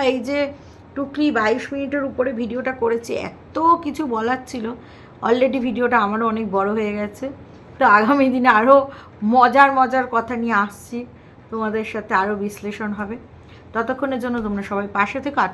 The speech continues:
তোমাদের মূল্যবান মতামত এক অবশ্যই কমেন্ট বক্সে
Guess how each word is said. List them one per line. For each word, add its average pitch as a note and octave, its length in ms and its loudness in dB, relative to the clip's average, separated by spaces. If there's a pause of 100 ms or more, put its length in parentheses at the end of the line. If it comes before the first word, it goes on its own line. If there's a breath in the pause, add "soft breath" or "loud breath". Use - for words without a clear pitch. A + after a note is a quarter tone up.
তোমাদের C4 480 0 (460 loud breath)
মূল্যবান B3+ 640 2
মতামত A3+ 680 -2
এক F#3+ 240 -10
অবশ্যই A3 440 -6
কমেন্ট F#3+ 380 -8
বক্সে G3 300 -12